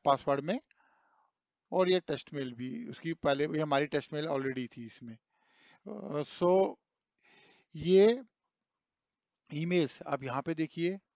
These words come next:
अब आप यहाँ पे ईमेल्स पे जाएंगे तो आपकी देखिए सेम ईमेल्स है, सेम। जैसे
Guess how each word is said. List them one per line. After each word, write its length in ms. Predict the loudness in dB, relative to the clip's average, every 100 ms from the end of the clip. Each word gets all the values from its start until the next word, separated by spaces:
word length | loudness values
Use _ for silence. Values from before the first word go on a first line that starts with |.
| _ _ _ -12
अब 140 | -4
आप 160 | -4 -4
यहाँ 120 | -8 -6
पे 120 | -6
ईमेल्स 360 | -6 -6 -8
पे 120 | -6 -6
जाएंगे 360 | -4 -4 -8 -10 _ _ _ _ _
तो 60 | 0
आपकी 400 | 4 4 4 -2
देखिए 180 | -2 -6
सेम 340 | -2 2 2 -2
ईमेल्स 420 | -6 -4 -6 -8
है, 100 | -18 _ _ _ -12
सेम। 320 | -8 -8 -8 _ -6
जैसे 140 | -6